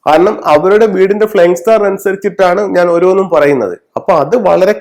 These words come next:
കറക്റ്റ് ആണ്. അങ്ങനെ കറക്റ്റ് ആണെന്നുണ്ടെങ്കിൽ അവര് കഴിഞ്ഞ പത്ത് വർഷം ജീവിച്ച വീട്ടിൽ നിന്നായിട്ടാണ് ഞാൻ പറയുന്നത്. അവര് പറയാതെ അവരുടെ പ്രശ്നം ഞാൻ പറയാണ്.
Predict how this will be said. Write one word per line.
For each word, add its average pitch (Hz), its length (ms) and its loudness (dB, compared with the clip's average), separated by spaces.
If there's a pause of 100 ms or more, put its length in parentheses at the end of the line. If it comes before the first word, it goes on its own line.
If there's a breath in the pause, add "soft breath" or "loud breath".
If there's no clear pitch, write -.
കറക്റ്റ് 151 360 -4
ആണ്. 110 180 -2 (360)
അങ്ങനെ 135 400 0
കറക്റ്റ് 170 480 0
ആണെന്നുണ്ടെങ്കിൽ 175 840 2
അവര് 165 260 0 (100)
കഴിഞ്ഞ 165 240 2
പത്ത് 185 380 -2
വർഷം 185 260 -2
ജീവിച്ച 170 340 -4
വീട്ടിൽ 170 360 -2
നിന്നായിട്ടാണ് 170 500 0
ഞാൻ 160 240 0
പറയുന്നത്. 104 480 -2
അവര് 143 280 0
പറയാതെ 165 400 2
അവരുടെ 165 320 0
പ്രശ്നം 160 280 -8
ഞാൻ 147 160 0
പറയാണ്. 120 360 -2